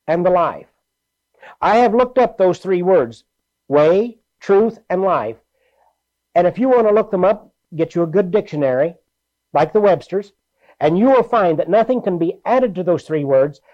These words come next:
and absolutely nothing can be taken away. The way, the truth, and the life is the whole matter,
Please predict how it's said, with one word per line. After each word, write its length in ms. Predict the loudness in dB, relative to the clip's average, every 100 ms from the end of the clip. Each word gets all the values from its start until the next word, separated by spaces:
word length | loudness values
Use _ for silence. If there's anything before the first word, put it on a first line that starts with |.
| _
and 140 | -2 0
absolutely 440 | 0 0 -2 0
nothing 360 | 0 0 0 -4
can 140 | -4
be 80 | -4
taken 280 | -4 -4 -4
away. 420 | -4 -8 -14 _ _ _ _ _ _ _ _ -12
The 140 | -2 0
way, 500 | 2 2 0 -4 -12 _ _
the 100 | -6
truth, 360 | -2 -2 0 -2
and 180 | -2
the 40 | 0
life 320 | 2 2 -2 _ _ -2
is 200 | -2 0
the 160 | 0
whole 500 | 0 0 2 2 2
matter, 540 | 2 0 0 0 -2